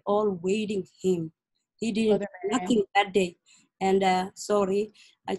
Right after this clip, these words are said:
Speaker 1: just take a lot of time, but I have a
Speaker 2: Mm.
Speaker 1: lot to say, and it's sorry, guys. Anyway, um, uh, I need a justice, and my son need a justice.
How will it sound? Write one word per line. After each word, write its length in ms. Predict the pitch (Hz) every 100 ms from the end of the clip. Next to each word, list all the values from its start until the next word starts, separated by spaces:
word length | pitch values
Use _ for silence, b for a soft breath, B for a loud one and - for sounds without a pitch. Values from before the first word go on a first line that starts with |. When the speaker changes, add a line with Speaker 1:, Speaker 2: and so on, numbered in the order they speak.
| -
Speaker 1:
just 140 | 220 -
take 240 | 208 196 -
a 80 | 185
lot 140 | 185 208
of 120 | 233
time, 320 | 196 180 190 - _ _ _ -
but 100 | 208
I 120 | 208
have 160 | 202
a 120 | 240 220
Speaker 2:
Mm. 60 | 220
Speaker 1:
lot 120 | 240 -
to 100 | -
say, 220 | - - 202 180
and 160 | 208
it's 160 | 214 - -
sorry, 320 | 202 196 196 202
guys. 360 | 196 185 208 - - _ b b b b _ _ -
Anyway, 500 | 214 220 208 208 196
um, 240 | 196 190
uh, 280 | - 185 180 -
I 40 | 202
need 200 | 214 214
a 80 |
justice, 500 | 196 196 - - 226 - -
and 200 | 185 190
my 180 | 190 190 -
son 140 | 190 - _ _ _ _ _
need 260 | 190 220 214
a 80 | 180 170
justice. 680 | 165 - 214 247 - -